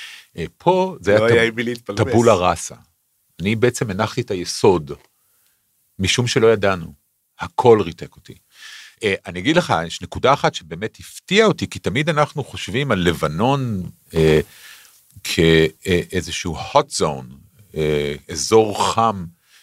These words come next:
Speaker 1: של גידול, הפקה וייצוא, כאילו דבר שהוא מימים ימימה, כאילו, כאילו מאז ימי הפיניקים, כן? ואז אני גיליתי בעצם ש-, שזה תופעה חדשה מבחינה היסטורית,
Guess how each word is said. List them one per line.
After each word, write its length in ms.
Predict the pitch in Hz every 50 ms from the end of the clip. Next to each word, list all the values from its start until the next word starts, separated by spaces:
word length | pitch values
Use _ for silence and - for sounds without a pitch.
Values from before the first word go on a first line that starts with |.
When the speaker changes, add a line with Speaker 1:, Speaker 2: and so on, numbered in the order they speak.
| _ _
Speaker 1:
של 280 | - - - 82 78
גידול, 760 | 71 71 69 73 71 73 71 110 117 113 110 107 101 92 87 85 - _ _ _ -
הפקה 720 | - - - - - - _ _ - - 113 107 104 98 80
וייצוא, 680 | 78 82 71 71 73 - - - - 190 185 165 170 170 170 - _ _ _ _ _ _ _
כאילו 340 | - - - 160 165 175
דבר 300 | 156 143 120 131 151 160
שהוא 240 | 147 - - 147 139
מימים 420 | 131 127 120 117 113 127 147 143 135
ימימה, 460 | 127 113 110 123 139 139 107 76 55 - _ _ _ _
כאילו, 200 | 78 82 92 87 80 - _ - 85 82 85 -
כאילו 320 | - - 90 101 117 127 117
מאז 280 | 101 101 110 107 90
ימי 160 | 107 95 107 110
הפיניקים, 640 | 101 - - - 82 87 120 135 135 - - - _ _ _ _ _ _ _ _ _ _ _
כן? 200 | - 73 76 78 - - - - - - - - - _ _
ואז 240 | 90 101 - -
אני 120 | 190 190 190
גיליתי 520 | 143 156 180 185 247 254 254 - 151 127
בעצם 440 | 104 107 107 110 107 - 127 123 113
ש-, 120 | - - 120 117 110 - - _ _ _ _ _
שזה 240 | - - 104 107
תופעה 320 | - - - - 113 123 151
חדשה 420 | - - 170 165 165 - 233 240
מבחינה 320 | 240 226 - - 196 165 -
היסטורית, 800 | - - - - - 64 58 52 - - - _ _ _ -